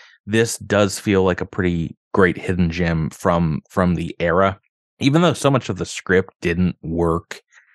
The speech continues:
and it feels very slapdash. But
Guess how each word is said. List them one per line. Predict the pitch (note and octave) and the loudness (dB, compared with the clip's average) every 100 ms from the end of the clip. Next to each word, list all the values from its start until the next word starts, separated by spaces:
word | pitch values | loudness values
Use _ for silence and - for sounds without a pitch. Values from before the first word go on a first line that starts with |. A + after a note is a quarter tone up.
| - | 0
and | E3+ E3 D#3 D#3+ D3+ - - - | 2 4 2 2 0 -6 -16 -8
it | - - _ - | -6 -6 _ -8
feels | G#2+ B2 | -2 0
very | A2 A2 F2 - - - E2+ F#2 | 2 2 2 0 -4 -4 -2 0
slapdash. | G2 - E2+ F2 E2+ F2 D2+ - - | 0 -6 -6 -2 2 2 0 -6 -2
But | F2+ F2 | -2 -2